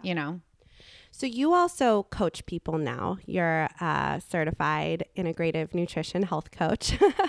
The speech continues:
Speaker 2: <laughs> And so where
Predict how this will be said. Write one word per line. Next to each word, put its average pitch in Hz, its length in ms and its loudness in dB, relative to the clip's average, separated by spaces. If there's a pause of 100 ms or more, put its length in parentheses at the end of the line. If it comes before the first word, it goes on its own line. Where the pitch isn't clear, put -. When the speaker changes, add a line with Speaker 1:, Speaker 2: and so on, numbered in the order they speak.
Speaker 2:
<laughs> - 420 -4
And 220 260 2
so 220 420 4 (440)
where 277 840 4